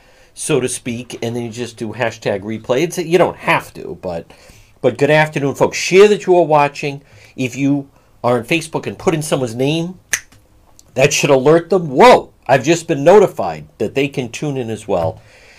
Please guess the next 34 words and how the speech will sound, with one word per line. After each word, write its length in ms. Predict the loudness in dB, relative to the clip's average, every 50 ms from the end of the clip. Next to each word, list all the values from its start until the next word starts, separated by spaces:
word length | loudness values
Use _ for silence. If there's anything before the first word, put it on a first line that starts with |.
| -20 -20 _ _ _ -6
in 280 | -6 -4 -4 -4 0
this 240 | 2 2 2 2 0
portion 340 | 0 0 0 0 0 -2 -2
of 60 | -2
our 80 | -2 -2
program. 520 | 0 0 0 0 0 -4 -6 -6 -8 -8 -6
On, 240 | -6 -6 -6 -4 -2
you 80 | 0 2
know, 140 | 2 2
it's 140 | 2 0 -2
actually 280 | -6 -6 -4 -4 -4 -4
a 40 | -4
decent 380 | -6 -8 -8 -8 -8 -12 -12
Friday. 400 | -6 -4 -4 -2 -2 -4 -6 -6
I 40 | -6
mean, 160 | -6 -6 -6
it's 120 | -6 -4 -4
not 140 | -4 -4
a 60 | -4 -6
great 500 | -8 -12 -8 -2 0 0 0 -2 -6 -12
Friday 380 | -8 -4 -2 0 0 -2 -2
weather-wise, 600 | -2 0 0 2 0 0 -2 -2 -2 -2 -4 -6 -6
but 120 | -4 -6
it's 140 | -6 -6 -10
dry. 640 | -6 0 4 6 8 8 8 6 4 2 -2 -6 _ _ _ _ _ _ -20 -20 _ _ _ _ _ -8
And 120 | -6 -4 -4
we'll 100 | -4 -4
be 100 | -4 -4
doing 200 | -4 -4 -4 -4
Cranston 420 | -4 -4 -4 -2 -2 -4 -8 -8
P 120 | -8 -8
D 100 | -6 -4
Live 240 | 0 2 2 2 0 -2
tonight, 380 | -6 -4 -4 -4 -4 -6 -10